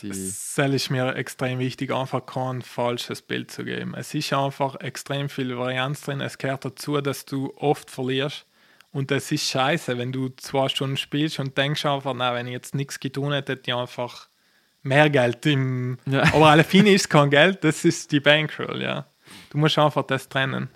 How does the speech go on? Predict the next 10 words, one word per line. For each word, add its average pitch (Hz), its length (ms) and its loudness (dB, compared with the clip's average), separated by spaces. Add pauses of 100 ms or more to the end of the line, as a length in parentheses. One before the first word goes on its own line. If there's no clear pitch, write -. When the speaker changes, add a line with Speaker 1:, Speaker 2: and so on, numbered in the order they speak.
(480)
Speaker 1:
Ja. 113 220 -4 (120)
Wie 127 160 2
heißt 160 200 2
du 185 40 6
auf 175 80 2
Twitch? - 420 0 (840)
Speaker 2:
Positive 147 500 0 (120)
Poker 151 500 0
zweiundsiebzig. - 880 -4 (600)
Speaker 1:
Warum 113 460 0